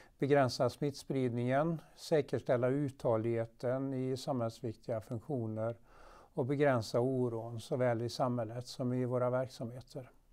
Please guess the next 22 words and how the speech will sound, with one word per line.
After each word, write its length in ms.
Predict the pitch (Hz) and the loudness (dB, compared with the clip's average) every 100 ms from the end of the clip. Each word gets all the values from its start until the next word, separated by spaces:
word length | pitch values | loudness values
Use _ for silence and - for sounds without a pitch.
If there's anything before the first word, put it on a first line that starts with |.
| _ - - - - - | _ -20 -20 -20 -20 -2
Nu 220 | 165 160 | 4 4
sjukvården, 1000 | 135 131 123 139 127 120 151 165 165 151 | 6 6 6 6 6 6 4 6 4 4
de 180 | 139 135 | 4 2
bedömer 400 | 127 143 127 123 | 4 4 6 4
att 200 | 123 123 | 4 2
smittspridningen 840 | - 143 - - 127 117 120 123 | 0 -2 -2 -2 -2 0 -2 -2
i 60 | 123 | 0
vårt 380 | 135 127 123 147 | 2 2 2 2
område 480 | 135 123 117 117 | 4 4 0 0
kommer 280 | 113 131 117 | -4 -2 -2
att 60 | 120 | -2
nå 180 | 113 113 | -2 -2
en 200 | 113 113 | -4 -6
peak 680 | - 117 135 139 - - 147 | -4 -2 -2 -6 -14 -14 -6
någon 380 | 135 131 120 127 | -4 -2 -2 0
gång 200 | 120 117 | 0 0
under 220 | 117 117 | -2 0
all-, 380 | 123 120 120 139 | 0 -2 -4 -2
andra 320 | 135 120 113 | 0 2 0
halvan 380 | 135 113 110 110 | 0 -2 -2 -4
av 100 | 107 | -4
maj. 560 | 113 113 110 139 147 | -2 -2 -2 -4 -6